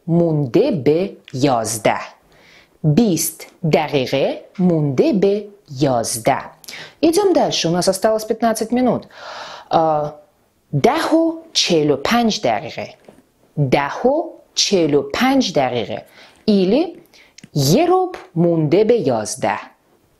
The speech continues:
«Ероб мунде бе язда». Это «е» — это сокращение от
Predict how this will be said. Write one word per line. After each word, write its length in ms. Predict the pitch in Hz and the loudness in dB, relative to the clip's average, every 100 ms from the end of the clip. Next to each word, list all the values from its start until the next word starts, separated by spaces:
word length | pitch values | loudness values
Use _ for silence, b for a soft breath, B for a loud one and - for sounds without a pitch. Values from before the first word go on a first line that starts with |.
| - | -4
«Ероб 720 | 131 117 160 277 339 349 339 - - _ | -2 2 2 4 2 0 -4 -10 -20 _
мунде 440 | 151 147 131 131 190 | 0 0 2 2 2
бе 140 | 196 | 2
язда». 520 | 160 113 104 107 107 B B B B _ | 2 0 -2 -6 -8 B B B B _
Это 400 | 170 170 160 - | 0 2 0 0
«е» — 460 | 147 131 294 440 - - - | -2 2 2 0 -8 -4 -2
это 180 | 170 | 0
сокращение 760 | 160 160 - 143 - 311 277 196 | 0 -2 -2 -2 -2 0 0 0
от 240 | 165 202 | 0 -2